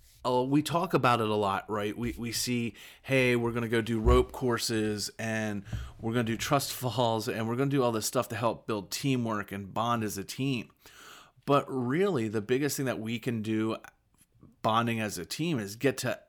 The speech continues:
actually know each other. And it varies depending on what you're doing. For example, it's easier for a professional team to bond, one, because it's their job,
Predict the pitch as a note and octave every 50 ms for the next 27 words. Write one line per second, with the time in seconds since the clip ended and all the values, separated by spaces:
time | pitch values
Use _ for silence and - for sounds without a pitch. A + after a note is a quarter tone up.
0 | _ _ - A#2 B2+ C3 - - - - B2 A#2+ A#2 A#2 A2+ A2 G#2+ A2 A2 A2+
1 | A2+ G#2+ - - - F#2+ E2+ A1+ G1+ - - _ _ _ _ _ - - - -
2 | - - - - - - - - _ _ _ _ _ - - _ _ _ _ _
3 | _ _ _ _ - C3+ C#3+ C#3+ C#3 - D3 C#3 - C3 A#2+ D3 D3+ E3 F3+ E3+
4 | C#3 - - B2 - B2+ C#3 C3 C3 B2 A#2+ A#2+ A#2 A2+ A2 G#2 G#2+ A2 B2 A#2+
5 | - B2 B2 A2+ G#2+ G2+ A#2 B2 B2+ A#2 G2 F2 F2 - - C3+ B2+ B2+ B2 A#2+
6 | A2+ A2 A#2 C3 C#3 C#3 C3 A#2 A2 G2+ G2 F#2 - _ _ _ _ _ _ _
7 | _ _ _ _ _ _ _ _ _ _ - - _ - B2+ A2+ - - - -
8 | C#3+ D#3 E3 C#3 C#3+ D3 C3+ B2 G#2+ G#2 - - A#2 A#2 G#2+ - G#2+ A2 - A2+
9 | G#2+ - - C#3 D#3 E3 - - C#3+ A#2+ - - B2+ A2+ A2 G2+ - G#2 F2 G2+
10 | G2 F#2+ F2+ F2 F#2 F#2 F#2+ - - - - - - - - B2 D3 F3 F3+ E3+
11 | D3+ C3+ A#2+ - A#2+ A#2 A2 A2 - - - C3+ - - - - B2 A#2 A2 G2
12 | G2 G#2+ G2 F#2+ G2+ G#2+ A#2 C3 D3+ D#3 -